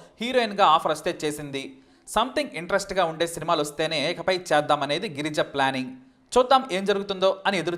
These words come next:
చూస్తూ ఉంది. ఆనంద తాండవం సినిమా ఎంత త్వరగా వచ్చిందో అంత త్వరగా వెళ్ళిపోయింది. ఎవ్వరూ పట్టించుకోలేదు. కానీ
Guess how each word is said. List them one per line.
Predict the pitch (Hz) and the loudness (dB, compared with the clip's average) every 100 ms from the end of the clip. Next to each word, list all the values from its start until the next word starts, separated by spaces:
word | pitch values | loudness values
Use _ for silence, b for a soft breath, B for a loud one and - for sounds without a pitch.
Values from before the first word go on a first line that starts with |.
| 170 | -6
చూస్తూ | 156 175 | -6 -4
ఉంది. | 151 147 143 - - _ | -4 -4 -8 -10 -18 _
ఆనంద | 180 247 262 | 6 6 4
తాండవం | 254 214 151 143 131 120 - - | 0 2 0 0 -2 -6 -14 -6
సినిమా | 214 254 254 | -4 0 0
ఎంత | 175 190 | 0 -2
త్వరగా | 190 156 170 165 | -2 0 2 2
వచ్చిందో | 156 160 160 147 | 0 -4 0 4
అంత | 160 151 - | 4 2 0
త్వరగా | 143 151 | 0 2
వెళ్ళిపోయింది. | 135 135 135 135 131 131 - - | 0 -4 -4 -4 -4 -8 -10 0
ఎవ్వరూ | 151 151 185 | 0 2 0
పట్టించుకోలేదు. | 180 156 160 156 165 151 147 151 - _ - | 2 -2 -2 -4 -2 0 -2 -4 -10 _ -2
కానీ | 147 | -2